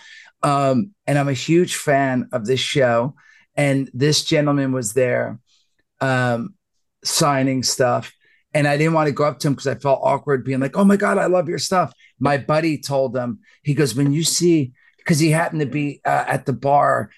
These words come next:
eating and get, having some drinks, and he sat next to him. And he goes, "Look, I don't wanna bother you, but, you know, Muse is a huge fan. And tomorrow would be awesome if you just went up to him and gave him a hug and be like, 'What's up, bro?'"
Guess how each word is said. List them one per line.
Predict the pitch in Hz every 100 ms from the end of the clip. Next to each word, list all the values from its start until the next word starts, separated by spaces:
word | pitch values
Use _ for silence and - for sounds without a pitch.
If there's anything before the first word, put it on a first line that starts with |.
| _ _ _
eating | 156 156 147 131 127
and | 139 139
get, | 127 139
having | 139 143 131 127
some | 123
drinks, | 113 147 - -
and | 139 127
he | 156
sat | - - - 139
next | 127 -
to | 117
him. | 107 - - _
And | 143
he | 147
goes, | 139 127
"Look, | 139
I | 131
don't | 147
wanna | 147 131
bother | 135 143 135
you, | 127
but, | 113 131 -
you | 143
know, | 135 - _
Muse | 135 135 147 160 143
is | 107 135
a | 120
huge | - 147 135 -
fan. | 139 127 117 104 _ _ - -
And | 147 135 -
tomorrow | 139 139 143 151
would | 143
be | 139 -
awesome | - 135 127 131
if | 127
you |
just | 123 123 131
went | 135
up | -
to | -
him | 135
and | 127
gave | 135 131
him | 123
a | 120
hug | 131 131
and | 123
be |
like, | 139 165 -
'What's | 214 233 -
up, | 240 180 -
bro?'" | 196 208 190